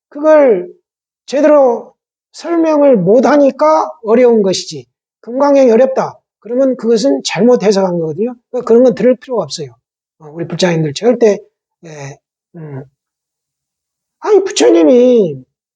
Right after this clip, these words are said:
이 참선하라는 말씀을 불자한테 하려고 하신 그 설하신 경인데, 아, 그걸 어렵게 말씀을 하시겠냐고요. 절대 그런 게 아니거든요. 어,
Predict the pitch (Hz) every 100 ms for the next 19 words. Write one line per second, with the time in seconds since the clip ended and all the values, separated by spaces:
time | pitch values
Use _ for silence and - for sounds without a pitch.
0 | _ _ _ _ _ _ _ _ - 277
1 | - - 339 302 320 294 277 254 240 226
2 | 247 226 208 196 233 226 214 - 330 330
3 | 285 226 240 269 226 202 220 190 - 285
4 | 269 220 196 202 196 165 135 - _ _
5 | _ _ 202 - 302 349 277 311 359 370
6 | 349 226 226 277 226 208 254 247 196 143
7 | 131 - _ - 320 440 494 494 453 302
8 | 226 254 254 190 185 185 180 220 311 _
9 | _ _ 262